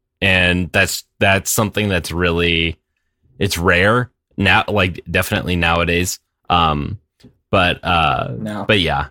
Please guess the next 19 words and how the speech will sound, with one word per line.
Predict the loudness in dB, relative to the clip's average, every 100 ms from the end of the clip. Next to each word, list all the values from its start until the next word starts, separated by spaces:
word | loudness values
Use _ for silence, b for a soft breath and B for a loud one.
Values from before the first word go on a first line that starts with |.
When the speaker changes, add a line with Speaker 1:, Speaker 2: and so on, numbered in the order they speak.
| -6
Speaker 2:
Here-, | -4
Speaker 1:
you |
just | -2 0 0
Speaker 2:
here's | -2 0
where | 0 2
I | 2
have | 0
to | -4
say, | -8 -8 -10 -12 _ _ _ _ _ _ -4
Kevin | -4 -4
Feige. | -4 -4 -6 -18 _ _ _ _ _ _ _ _ _
That's | -8 -4
right. | -4
I | -2
said | -4
his | -4
name | -4 -4
right | -4
again. | -6 -8